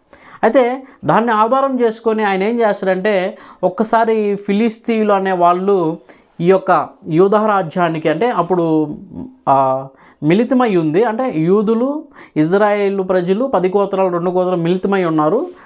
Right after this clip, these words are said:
అంతా ఇజ్రాయెల్ రాజ్యంగా, ఆ, ఉంటుంది అప్పుడు. అయితే ఆ కాలంలో సౌలు రాజుగా ఉంటాడు. ఈ రాజుగా ఉన్నప్పుడు ఈ దావీదు గారు వాళ్ళకి ఒక యుద్ధం ద్వారా ఆ, ఆ లోపలికి వెళ్ళడము, వాళ్ళతోనే కలిసిపోవడము,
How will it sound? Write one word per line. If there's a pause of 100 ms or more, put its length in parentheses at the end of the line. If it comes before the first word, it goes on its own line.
(140)
అంతా
ఇజ్రాయెల్
రాజ్యంగా, (560)
ఆ,
ఉంటుంది
అప్పుడు. (240)
అయితే
ఆ
కాలంలో
సౌలు
రాజుగా
ఉంటాడు. (460)
ఈ
రాజుగా
ఉన్నప్పుడు (280)
ఈ
దావీదు
గారు
వాళ్ళకి
ఒక
యుద్ధం
ద్వారా
ఆ, (140)
ఆ
లోపలికి
వెళ్ళడము, (300)
వాళ్ళతోనే
కలిసిపోవడము,